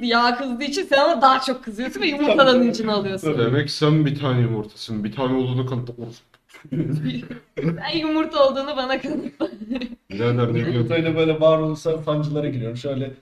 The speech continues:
Speaker 2: hani Shakespeare'in bir sahnesi var ya, olmak ya da olmamak. Sen yumurta mısın değil misin tartışmasına dönüyor olay.
Speaker 1: Baba her sabah böyle durmuş yumurta <laughs> konuşuyor.
Speaker 2: Ya her sabah deyince, her sabah annem bana şey diyor.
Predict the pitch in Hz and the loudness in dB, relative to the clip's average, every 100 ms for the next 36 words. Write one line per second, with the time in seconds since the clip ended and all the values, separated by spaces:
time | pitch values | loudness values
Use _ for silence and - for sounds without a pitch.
0 | _ - 127 127 - 151 147 151 151 147 | _ -6 -4 -4 -4 -6 -6 -6 -6 -6
1 | 151 139 139 170 151 127 175 175 170 156 | -4 -4 -4 -2 -2 0 -2 0 0 0
2 | 165 156 156 143 127 - 175 185 185 196 | 2 4 4 0 -2 -2 -2 0 2 2
3 | 190 180 175 180 165 156 165 147 - 135 | 0 -2 -4 -6 0 0 2 -2 -6 -10
4 | 131 135 131 156 143 143 - 151 135 127 | -2 0 2 0 -2 -8 -8 -8 -4 -2
5 | 127 123 127 - - - _ 330 302 285 | 0 2 0 -2 -12 -20 _ -8 -6 -4
6 | 277 254 262 247 233 226 _ 214 214 208 | -2 -2 -4 -6 -6 -8 _ -14 -14 -14
7 | 208 208 208 - 220 247 302 277 254 - | -14 -12 -12 -12 -6 -4 -4 2 2 2
8 | - - _ _ _ 494 - - _ - | -12 -18 _ _ _ -10 -10 -20 _ -18
9 | 269 269 254 - - 240 233 339 349 330 | -12 -12 -12 -16 -16 -12 -12 -12 -12 -6
10 | - 196 170 202 196 196 165 156 160 170 | 2 4 4 0 -2 -2 -2 -2 -4 -4
11 | 143 139 214 220 175 151 156 165 156 147 | -4 -2 -2 -4 -2 2 2 2 -4 -4
12 | 147 131 131 127 | -6 -6 -6 -8